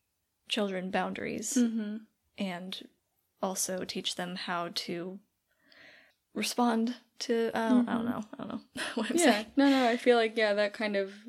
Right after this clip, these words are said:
Speaker 2: that kind of gets there. Um, I guess we just, we don't have answers on this is maybe the bottom line.
Speaker 1: Yeah, it's like, did Whit make the right call? Clearly it ended in the right results.
Speaker 2: Yeah.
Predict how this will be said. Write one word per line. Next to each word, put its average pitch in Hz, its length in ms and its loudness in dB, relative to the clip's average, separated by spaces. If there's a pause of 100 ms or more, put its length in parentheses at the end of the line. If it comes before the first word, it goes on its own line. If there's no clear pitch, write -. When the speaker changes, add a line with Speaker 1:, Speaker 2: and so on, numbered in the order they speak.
(200)
Speaker 2:
that 220 160 -2
kind 220 160 -6
of 196 100 -4
gets 196 280 -2
there. 208 360 -2 (1080)
Um, 208 540 -4 (760)
I 233 100 2
guess 262 320 6
we 254 180 4
just, 247 220 2
we 226 120 4
don't 262 180 6
have 240 160 6
answers 190 760 0
on 208 200 0
this 220 280 2
is 226 180 0
maybe 214 260 2
the 214 120 4
bottom 214 360 2
line. 226 360 2 (160)
Speaker 1:
Yeah, 240 260 4
it's 226 180 -4
like, 233 240 -2 (200)
did 220 260 0
Whit 226 260 0
make 226 320 -4
the 226 100 -2
right 240 200 0
call? 254 460 0 (120)
Clearly 220 460 0
it 208 200 0
ended 220 340 2
in 202 140 0
the 202 100 -2
right 202 220 0
results. 208 600 -2
Speaker 2:
Yeah. 220 680 4